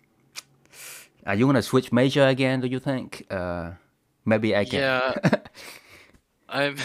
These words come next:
Speaker 2: <laughs> I'm in the, um, just started my electrical engineering degree.
Speaker 1: Right.
Speaker 2: Um,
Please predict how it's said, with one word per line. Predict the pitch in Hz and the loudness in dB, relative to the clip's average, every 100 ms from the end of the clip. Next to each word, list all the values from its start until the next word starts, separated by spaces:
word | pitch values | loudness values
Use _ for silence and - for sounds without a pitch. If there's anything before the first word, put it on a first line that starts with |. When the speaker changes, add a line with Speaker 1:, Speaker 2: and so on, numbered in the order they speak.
| 127 _ _ | -10 _ _
Speaker 2:
<laughs> | - - _ _ _ - | -10 -10 _ _ _ -4
I'm | 135 | -2
in | 139 139 135 | -2 -8 -14
the, | 131 127 117 110 | -8 -6 -6 -6
um, | 101 95 95 101 101 - - - _ _ _ _ _ _ _ _ _ _ _ - | -4 -6 -10 -14 -20 -20 -20 -20 _ _ _ _ _ _ _ _ _ _ _ -14
just | 120 - | -10 -10
started | - 101 98 104 101 107 - _ | -10 -10 -8 -8 -8 -12 -20 _
my | - 107 | -8 -6
electrical | 104 104 113 101 | -6 -8 -12 -14
engineering | 104 104 104 107 | -18 -16 -16 -16
degree. | 107 113 113 110 113 | -16 -12 -8 -8 -4
Speaker 1:
Right. | 87 85 - _ _ _ _ _ _ _ _ - | -4 -4 -8 _ _ _ _ _ _ _ _ -8
Speaker 2:
Um, | 127 117 104 92 | -2 -2 -4 -10